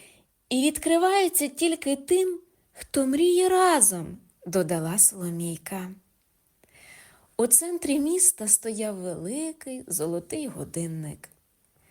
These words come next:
Сестри торкнулися його стрілок, і місто почало співати.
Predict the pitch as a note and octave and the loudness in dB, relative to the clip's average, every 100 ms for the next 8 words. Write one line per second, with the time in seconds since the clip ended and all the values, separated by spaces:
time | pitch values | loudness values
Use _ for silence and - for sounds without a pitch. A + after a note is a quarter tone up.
0 | _ - _ _ - - F#4 F4+ - A3 | _ -20 _ _ 2 2 2 -2 -2 -4
1 | G#3+ G3+ G3+ A#3+ D4+ C#4 A3 F#3 F3 F#3+ | -2 -2 -2 -2 0 4 4 2 0 -2
2 | A3+ A#3+ - G3 C4+ D4 B3 B3 _ _ | 2 2 2 -4 -4 -2 -4 -6 _ _
3 | _ _ _ - A3 A#3 F4+ - A#3 A3 | _ _ _ -4 -2 0 0 -2 -2 -4
4 | F3+ - G#3 B3 A#3 - - - G3 F#3 | -4 -2 -4 -4 2 2 2 -4 -8 -8
5 | D#3+ E3 - - | -8 -12 -16 -18